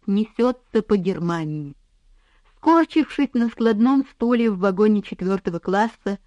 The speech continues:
укутав ноги и время от времени старательно пересчитывая прижатые к себе пакеты, Маня раздумывает о прошлом,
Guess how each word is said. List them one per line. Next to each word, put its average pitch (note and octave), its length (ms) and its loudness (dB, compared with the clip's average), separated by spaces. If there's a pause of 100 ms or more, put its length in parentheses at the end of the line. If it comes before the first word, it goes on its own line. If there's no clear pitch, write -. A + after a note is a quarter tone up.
(340)
укутав E4+ 480 -2
ноги C#4+ 520 4
и A#3+ 160 0
время C4+ 360 4
от B3 80 -10
времени A#3+ 380 4
старательно A#3 600 2
пересчитывая G#3+ 760 0
прижатые G3+ 580 0
к - 80 -20
себе G3 240 0
пакеты, B3 640 -2 (440)
Маня D#4 460 4
раздумывает B3 800 0
о F#3+ 80 -2
прошлом, G3 680 -2